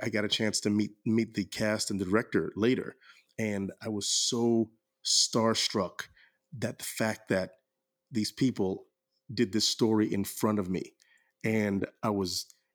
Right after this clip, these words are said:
able to, you know, and for a fourteen-year-old to sit in place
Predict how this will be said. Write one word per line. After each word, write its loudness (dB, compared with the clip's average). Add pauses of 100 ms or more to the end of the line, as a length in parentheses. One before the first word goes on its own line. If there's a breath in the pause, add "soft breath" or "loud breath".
(120)
able 4
to, 2
you 2
know, 4
and 0
for 2
a 0
fourteen-year-old 4
to 0
sit 2
in -2
place 2